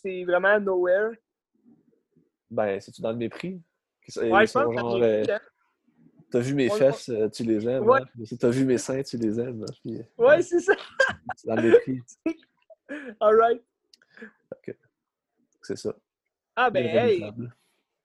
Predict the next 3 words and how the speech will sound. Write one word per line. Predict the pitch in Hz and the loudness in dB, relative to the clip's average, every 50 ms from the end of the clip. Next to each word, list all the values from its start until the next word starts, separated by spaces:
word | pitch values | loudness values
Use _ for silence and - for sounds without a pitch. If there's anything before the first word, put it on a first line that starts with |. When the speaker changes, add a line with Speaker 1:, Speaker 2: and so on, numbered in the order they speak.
| _ _ _ | _ _ _
Speaker 1:
Le | 180 175 | -6 -4
Redoutable. | 180 208 208 208 208 - - 185 185 180 180 175 175 _ _ _ _ _ _ _ _ _ _ _ _ _ _ _ _ _ _ _ _ _ _ _ _ _ _ _ _ _ _ _ _ _ _ _ _ | -4 -4 -6 -6 -8 -4 -2 -2 0 -2 -4 -6 -8 _ _ _ _ _ _ _ _ _ _ _ _ _ _ _ _ _ _ _ _ _ _ _ _ _ _ _ _ _ _ _ _ _ _ _ _
Malade. | 170 185 196 170 151 180 240 | -8 -6 -4 -4 -4 -6 -8